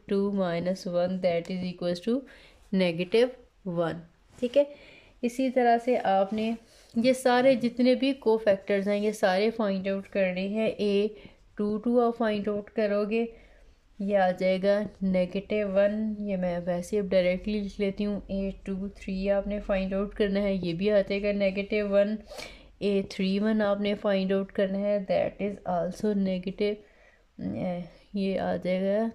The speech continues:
थ्री। इसी तरह से ए थ्री टू का आप answer find out करेंगे, ये answer आ जाएगा फ़ाइव,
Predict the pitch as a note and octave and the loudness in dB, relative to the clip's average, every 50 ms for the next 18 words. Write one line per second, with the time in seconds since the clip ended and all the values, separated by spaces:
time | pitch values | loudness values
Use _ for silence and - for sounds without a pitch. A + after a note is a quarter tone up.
0 | - _ - _ - - G#3 G3 G3 G3+ A3 B3 B3 - - _ _ _ _ _ | -10 _ -20 _ -10 -4 -2 0 0 0 -2 -2 -4 -6 -16 _ _ _ _ _
1 | _ _ _ _ _ _ _ _ _ _ _ _ - - _ _ _ _ _ _ | _ _ _ _ _ _ _ _ _ _ _ _ -20 -20 _ _ _ _ _ _
2 | _ _ _ _ _ _ _ - - - - - - _ _ _ - G3 G3 - | _ _ _ _ _ _ _ -20 -20 -20 -20 -20 -20 _ _ _ -10 -10 -8 -4
3 | G#3+ G#3+ G#3+ G3+ - G3 F#3+ G3 G3 G3 F#3+ - A3 G#3 - - - G3 G3 G3 | -4 -4 -2 0 0 2 2 2 0 -2 -2 -4 -4 -4 -4 -4 -4 -2 -2 0
4 | G3+ G#3+ A3+ A#3+ A#3 - - _ _ - - _ _ - A3+ G3+ G3 G3+ G#3 A3 | 2 0 0 -2 -4 -10 -20 _ _ -20 -20 _ _ 0 0 2 2 2 2 2
5 | A3 A3 A3 _ - F#3+ F#3+ G3 G3 - A#3 A3+ A3 G#3+ A3+ G#3+ G3+ G3 G3 G3 | 0 -2 -4 _ -4 -2 -2 -2 0 2 2 2 2 2 2 2 2 2 0 0
6 | A3 G#3+ G#3 - G#3+ G3+ G3 G3 F#3+ G#3 G3+ G3+ G3+ - - F#3+ F3+ F#3 F#3+ F#3+ | -2 -4 -2 -2 -2 -2 -2 -2 -2 -4 -4 -6 -6 -4 -4 -2 0 0 -2 -2
7 | F#3+ G3+ G3+ G3+ G3+ F#3+ F#3 - F3 - - F#3+ F#3 F3+ F3+ F3 - F3 F3 F3 | -4 -4 -4 0 0 0 0 0 -2 -2 -2 0 2 2 0 0 0 -2 2 4
8 | F#3+ G3 G3 - - - - F3 E3 F3 F3 F3 F#3+ G#3 G3+ | 4 2 2 2 -2 -2 0 0 2 2 0 0 0 0 -2